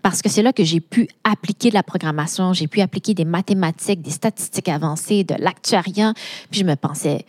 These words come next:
comme, tu sais, des fois, là, ça arrive, tu te penses bonne.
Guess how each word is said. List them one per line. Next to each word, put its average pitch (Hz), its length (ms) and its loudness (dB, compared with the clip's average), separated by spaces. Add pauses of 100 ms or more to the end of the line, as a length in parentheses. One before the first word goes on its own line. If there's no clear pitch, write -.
(160)
comme, 156 220 2 (300)
tu - 60 -8
sais, 220 60 4
des 180 160 4
fois, 190 320 2
là, 247 180 2 (160)
ça - 200 0
arrive, 196 320 0
tu - 120 -4
te - 60 -14
penses 196 280 4
bonne. 160 320 2